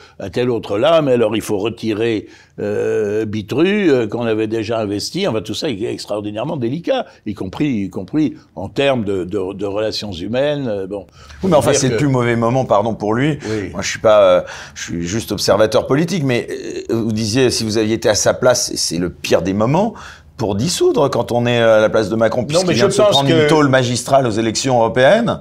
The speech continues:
Speaker 1: Oui, mais je, oui, mais,
Speaker 2: Euh,
Speaker 1: mais,
Speaker 2: ça
Speaker 1: mais pré-,
Speaker 2: risque,
Speaker 1: oui,
Speaker 2: euh,
Speaker 1: mais
Speaker 2: je pense pas.
Speaker 1: précisément, il, il pense qu'il a atteint un étiage et que, euh, s'il y a un
Speaker 2: Ah.
Speaker 1: réflexe, on voit bien ce qu'il dit aux Français. Il dit : « Coupez l'omelette aux deux bouts. »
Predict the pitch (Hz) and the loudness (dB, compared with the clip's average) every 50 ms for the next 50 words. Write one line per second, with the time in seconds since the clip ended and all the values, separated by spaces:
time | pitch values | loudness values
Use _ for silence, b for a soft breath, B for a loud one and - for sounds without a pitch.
0 | - - 135 147 170 226 220 196 165 147 151 147 - 165 170 - - 156 170 160 | -4 -4 -2 -2 -2 -2 -4 -4 -4 -2 -2 0 0 0 -2 -2 -2 -4 -4 -2
1 | 160 - 240 220 - 156 147 135 131 123 - - - 107 117 120 123 120 - 107 | -2 -2 -2 -2 -2 0 2 4 4 4 2 2 0 2 2 0 0 2 2 2
2 | 113 135 147 165 - - 101 98 110 - - - - - - - 143 - - 151 | 4 4 2 2 0 0 0 2 2 2 2 2 2 0 2 2 0 0 2 0
3 | 139 185 196 214 254 247 226 190 147 127 123 123 123 131 131 127 - 151 151 135 | 2 2 2 2 2 2 2 2 2 0 0 -2 -4 -6 -6 -4 2 2 2 2
4 | - - 131 123 117 113 110 110 110 - 127 120 110 95 95 92 95 98 95 - | 0 -4 -4 2 4 4 4 4 4 4 2 4 4 2 0 -2 -6 -8 -6 0
5 | 175 185 202 220 240 - - 156 - 120 - - 127 117 120 - 135 127 117 107 | 4 6 6 6 6 4 0 -2 -4 -8 -4 -4 -4 -4 -2 0 0 2 2 0
6 | 95 B B B B B B 101 98 95 - - 185 196 175 165 180 170 151 127 | -2 B B B B B B -6 -6 -4 -2 -2 -2 -2 0 2 4 4 4 6
7 | 113 127 - - 131 131 120 - - 85 85 117 120 147 208 233 220 180 135 107 | 4 0 0 0 0 0 0 0 -4 -2 0 0 0 2 2 2 2 2 2 0
8 | - - - 113 107 107 107 123 120 110 - - 107 104 - - 113 107 98 90 | -2 -6 -8 -8 -10 -8 -6 -4 -4 -4 -2 -2 -2 -2 0 2 2 2 2 2
9 | - - - 101 104 95 104 139 180 196 196 - - - - - 143 135 139 175 | -2 -6 -10 -10 -10 -8 -6 -6 -4 -4 -6 -8 -12 -16 -8 -4 -4 -2 0 2
10 | 190 175 147 127 135 160 185 - - 127 120 160 190 180 175 185 180 156 139 101 | 4 4 4 2 2 0 -2 -2 -2 -4 -2 0 0 0 0 0 -2 -2 -4 -6